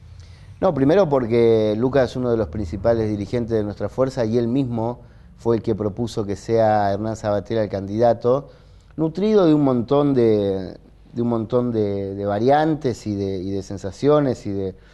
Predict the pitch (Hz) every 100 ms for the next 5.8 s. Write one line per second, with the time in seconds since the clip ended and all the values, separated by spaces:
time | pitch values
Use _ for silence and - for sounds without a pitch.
0 | - - - - 107 104 120 117 107 95
1 | 104 110 101 139 151 143 117 104 104 110
2 | 107 113 104 110 - 147 143 156 175 -
3 | - _ - _ - - - 107 110 107
4 | 104 101 101 117 120 131 127 123 117 117
5 | 113 131 139 127 117 120 143